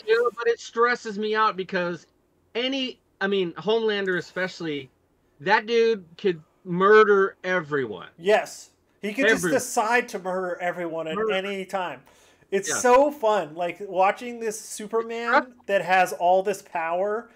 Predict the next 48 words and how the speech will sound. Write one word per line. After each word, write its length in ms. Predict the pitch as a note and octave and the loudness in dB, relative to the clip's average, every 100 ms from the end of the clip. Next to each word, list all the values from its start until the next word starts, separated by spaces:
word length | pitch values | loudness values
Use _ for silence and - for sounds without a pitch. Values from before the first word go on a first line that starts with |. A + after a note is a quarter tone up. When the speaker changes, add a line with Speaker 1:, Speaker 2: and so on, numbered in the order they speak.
| _ _ _ | _ _ _
Speaker 2:
and 260 | F3 F3+ F3 - | -4 -4 -4 -2
Speaker 1:
Every 160 | A3 F#3+ | 0 2
Speaker 2:
not 200 | G3 G3+ | 0 -2
Speaker 1:
time 200 | C4+ C4 | -6 -6
he's 180 | B3 | -4
on 160 | A#3+ B3 | -4 -4
the 80 | A3+ | -6
screen, 480 | - A#3+ B3 A#3 F3+ | -12 -6 -2 -2 -2
I'm 180 | E3 E3 | -6 -6
like, 300 | D#3+ D3+ - _ _ _ | -6 -8 -10 _ _ _
"I 140 | F3+ G3 | -4 -4
can't, 380 | - G#3+ G#3+ - - | -4 -4 -4 -6 -10
I 100 | F3+ | -10
can't 280 | - G#3 F#3+ | -8 -8 -4
handle 280 | G#3+ A3 | -4 -4
it. 100 | D3 D3+ | -4 -4
My, 220 | F3+ F#3+ F3+ | -6 -8 -8
my 320 | F3 G3+ G#3+ | -6 -4 -6
blood 280 | F3+ G#3 G#3 | -6 -8 -6
pressure 360 | G#3 F3+ D#3+ | -6 -6 -8
goes 200 | C#3+ B2 | -8 -8
up." 140 | C#3 - _ - - - | -12 -16 _ -20 -20 -14
Speaker 2:
<laughs> 300 | - A#4 - - - - - | -2 0 0 -6 -18 -14 -4
Anyway, 380 | G#3 G3 E3 E3+ | -2 0 -2 -4
so 160 | - | 0
I'm 140 | G3 A3 | 0 0
enjoying 280 | A3 G#3+ G3+ | -2 -2 -2
that. 200 | F#3+ F#3+ | -2 0
I 120 | G#3 | -2
can't 280 | C#4+ E4 E4+ | 0 -2 -4
believe 220 | D#4+ D#4 | -4 -4
you 80 | C#4 | -2
haven't 140 | A#3 A3 | -2 0
watched 280 | G#3+ G3+ - | 0 0 -4
any 260 | F3+ F#3 G#3+ | -10 -6 -6
of 80 | A3 | -4
it, 80 | |
Andrew. 340 | A3+ A3+ A3 A#3 | -6 -8 -8 -10
You 120 | G#3 | -10
should 160 | F#3+ G#3 | -14 -10
give 120 | A#3 | -6
it 40 | A#3 | -6
a 20 | |
chance. 400 | A3+ G#3 G3+ - - | -4 -6 -6 -12 -6
Speaker 1:
Oh, 80 | E3 D3 | 0 4
Speaker 2:
Jen-, 240 | C#4 D4+ | 4 2
Speaker 1:
yeah, 180 | - C#4+ | -4 -4
you 240 | - D#4+ | -4 -6